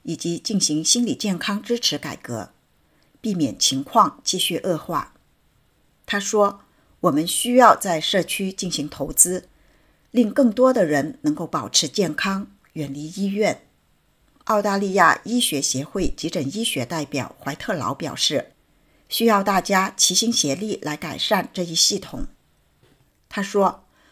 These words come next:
我们需要停止相互的指责，认为这是不可避免的想法是错误的。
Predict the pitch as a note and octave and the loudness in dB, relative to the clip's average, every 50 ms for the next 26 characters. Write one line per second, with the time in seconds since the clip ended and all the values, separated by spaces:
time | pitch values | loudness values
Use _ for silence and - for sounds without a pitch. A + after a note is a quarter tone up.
0 | _ _ _ _ - F#3 F3 F3 G3+ - - A#3+ B3 B3+ A#3 G#3+ F#3 - - D#3+ | _ _ _ _ 4 4 4 4 2 0 2 4 6 6 6 6 4 2 -4 -6
1 | D#3+ G3 A3+ - E3 A#2+ - - - - G3+ G#3 A3 - - A#3 F#3+ E3 C#3+ - | -6 -6 -6 -6 -6 -4 -2 0 -2 0 -2 -4 -6 -4 -4 -2 -2 -2 -4 -6
2 | - C3+ - - - C3+ B2 A2+ - - _ _ _ _ _ _ _ _ _ _ | -8 -10 -8 -6 -4 -4 -4 -4 -8 -12 _ _ _ _ _ _ _ _ _ _
3 | _ _ _ _ _ _ - C4 A#3+ A3 F3 D#3+ E3+ - A#3 G#3+ - - G#3 F#3+ | _ _ _ _ _ _ 6 6 8 8 4 2 0 0 -2 -2 0 -2 -2 -2
4 | G3 A3 G3+ - F#3 D3 - - B3+ B3+ G3+ E3 C#3 C#3 - - - A#2+ B2 E3+ | -4 -6 -8 -6 -6 -6 -2 2 2 4 4 4 2 2 0 -2 -4 -4 -4 -2
5 | - G3+ D#3 - - - - - - F#3+ - - - - B3+ G#3 F#3+ G3 E3+ D#3 | 4 4 4 4 4 -4 -10 -8 -8 -8 -8 2 10 10 10 10 10 4 -2 -4
6 | - G#2 - - | -4 -6 -10 -12